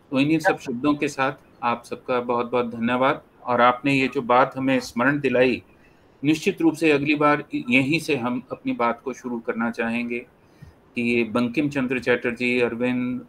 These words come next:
और, अ, अ, दीनदयाल उपाध्याय, इन लोगों का जो राष्ट्र का concept है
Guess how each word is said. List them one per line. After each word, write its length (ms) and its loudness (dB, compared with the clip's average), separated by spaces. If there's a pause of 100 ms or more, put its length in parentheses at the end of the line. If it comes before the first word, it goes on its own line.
और, 560 -2
अ, 420 -4 (460)
अ, 240 -10 (1300)
दीनदयाल 400 4
उपाध्याय, 640 0 (400)
इन 120 4
लोगों 360 2
का 240 0
जो 340 -6 (320)
राष्ट्र 340 0
का 480 -2 (960)
concept 500 -4
है 300 -4